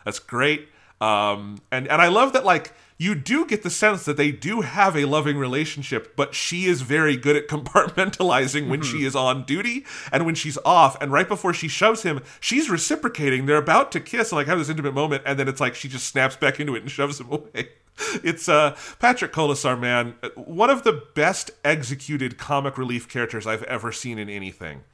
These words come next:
Speaker 1: Um, just, like, the employment of that character from episode one to the end of this movie is phenomenal.
Speaker 2: Yeah. I, I,
Speaker 1: Yeah.
Speaker 2: yeah, it's, he's just very funny. I love him in this movie, and, and yeah, I think there, it's like,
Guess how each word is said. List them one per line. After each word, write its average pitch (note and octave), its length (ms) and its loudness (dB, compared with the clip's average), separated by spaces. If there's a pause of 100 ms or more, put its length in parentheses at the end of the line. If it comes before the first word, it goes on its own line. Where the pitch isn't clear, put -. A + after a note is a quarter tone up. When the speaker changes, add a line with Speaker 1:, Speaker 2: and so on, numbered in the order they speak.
(360)
Speaker 1:
Um, G2+ 380 -2
just, - 220 -8
like, B2 160 -4
the B2 100 -6
employment E3 560 -4
of B2 120 -6
that A#2+ 200 0
character G#2 480 -4
from G2+ 320 -6
episode C#3+ 480 -2
one A2 340 -4 (220)
to C3+ 120 -8
the G2+ 220 -12
end B2 160 -4
of G#2+ 80 -8
this A#2 200 -6
movie F2+ 460 -10 (240)
is G2 240 -6
phenomenal. E2+ 880 -10 (400)
Speaker 2:
Yeah. E2 240 -10 (560)
I, A2+ 60 -10
I, G#2 240 -4
Speaker 1:
Yeah. F#2+ 120 -4
Speaker 2:
yeah, D#2+ 140 -12
it's, A2 260 -12
he's C3+ 240 -12
just D3+ 220 -8
very C#3 260 -2
funny. A#2 440 -6
I A2+ 140 -6
love A2+ 200 -6
him G#2 140 -12
in G2+ 100 -12
this F#2+ 160 -18
movie, F2 380 -12
and, G2+ 200 -16
and A2 140 -12
yeah, G#2 180 -6
I C3 120 -2
think D3+ 220 -6
there, E3 120 2
it's F3 340 -4
like, D#3 220 0